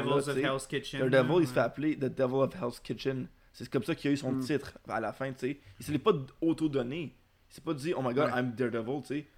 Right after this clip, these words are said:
Speaker 1: Il assume av-, éventuellement, mais comme Batman, je, dans l'univers, cet univers-là, j'ai un peu l'impression que c'est un peu la même affaire. Lui, il s'assume, he's vengeance. Il, s-, il se donne pas de
Speaker 3: Ouais.
Speaker 1: titre en tant que tel. C'est le monde
Speaker 3: Ouais.
Speaker 1: qui lui donne un titre éventuellement.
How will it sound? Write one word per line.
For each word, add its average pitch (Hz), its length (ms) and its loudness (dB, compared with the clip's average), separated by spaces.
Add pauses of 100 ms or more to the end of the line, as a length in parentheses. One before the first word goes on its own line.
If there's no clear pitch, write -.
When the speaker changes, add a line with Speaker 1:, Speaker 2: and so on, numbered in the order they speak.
(420)
Speaker 1:
Il 123 220 -2
assume 139 320 -4
av-, 117 180 -2
éventuellement, 127 580 -4
mais 123 180 -6
comme 120 300 -4 (520)
Batman, 143 360 2
je, - 180 -2 (100)
dans 131 180 2
l'univers, 131 440 2
cet - 120 -8
univers-là, 123 360 0
j'ai - 200 -2
un 123 100 0
peu 151 120 -4
l'impression 143 260 -2
que - 60 -10
c'est 151 60 -4
un - 20 -6
peu 135 80 -4
la 135 80 -2
même 127 140 -2
affaire. 123 340 -4 (680)
Lui, 156 120 -2
il 175 40 0
s'assume, 175 380 -2 (200)
he's 127 160 -6
vengeance. 135 540 -2
Il, 143 60 -4
s-, - 160 -12
il 143 80 -4
se 135 100 -16
donne 147 160 0
pas 185 160 -2
de 160 80 2 (120)
Speaker 3:
Ouais. 151 100 0
Speaker 1:
titre 175 180 0
en 123 40 -6
tant 113 180 -6
que 110 100 -16
tel. 123 280 -4 (220)
C'est - 180 -2
le 131 120 6
monde 131 220 2
Speaker 3:
Ouais. 139 280 4
Speaker 1:
qui - 100 -10
lui 123 60 -6
donne 120 180 -4
un 110 120 -6
titre - 260 -14
éventuellement. 107 540 -8